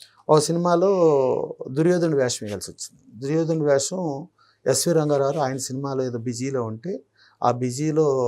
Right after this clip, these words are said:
ఉండి ఆయన కుదరకపోతే, "రామారావుని ఈ మంటం జరిగింది. రామారావు నేనేదో సొంత సినిమాలు చేసుకుంటా కానీ బయట సినిమాలకు నేను చేయను కదా, నేను అది చేయను" అంటే, "లేదు, లేదండి, మీరు తప్పితే ఇంకెవరు చేసినా కుదరదు."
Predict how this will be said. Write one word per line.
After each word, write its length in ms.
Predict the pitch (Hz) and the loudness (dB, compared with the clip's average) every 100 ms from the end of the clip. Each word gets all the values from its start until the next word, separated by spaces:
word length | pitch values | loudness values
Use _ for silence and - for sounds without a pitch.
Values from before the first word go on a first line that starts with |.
| 113 - - | -2 -4 -6
ఉండి 200 | 131 139 | -6 -4
ఆయన 120 | 139 | -4
కుదరకపోతే, 840 | 127 120 123 127 - 110 - 196 - _ _ - | -4 -4 -4 -4 -8 -10 -8 -10 -12 _ _ 0
"రామారావుని 640 | 127 139 151 143 139 131 | 4 4 6 4 2 -2
ఈ 80 | 123 | -6
మంటం 240 | 113 110 110 | -8 -10 -10
జరిగింది. 340 | 101 - 104 - _ - | -12 -12 -18 -20 _ -8
రామారావు 400 | 110 127 143 165 | -4 -4 -4 -4
నేనేదో 420 | 156 135 147 143 | -6 -6 -4 -4
సొంత 240 | 156 117 120 | -4 -6 -6
సినిమాలు 380 | - 151 151 | -4 -2 -2
చేసుకుంటా 500 | 147 135 131 131 127 | -2 -4 -6 -8 -6
కానీ 160 | 123 131 | -6 -6
బయట 220 | 127 110 | -6 -6
సినిమాలకు 420 | 113 131 127 120 | -6 -8 -8 -8
నేను 200 | 110 104 | -10 -10
చేయను 160 | 113 113 | -10 -10
కదా, 280 | 110 113 - - _ _ - - _ | -12 -14 -14 -16 _ _ -20 -20 _
నేను 160 | 139 127 | -6 -4
అది 220 | 117 123 | -4 0
చేయను" 180 | 131 139 | 0 0
అంటే, 240 | 135 127 | -4 -4
"లేదు, 240 | 170 135 131 | -2 0 -2
లేదండి, 280 | 123 117 151 | -4 -6 -4
మీరు 200 | 143 139 | -4 -4
తప్పితే 260 | 127 - | -6 -6
ఇంకెవరు 360 | 156 123 120 123 | -4 -2 -2 -4
చేసినా 240 | 127 127 | -6 -8
కుదరదు." 420 | 117 101 98 - | -8 -8 -10 -14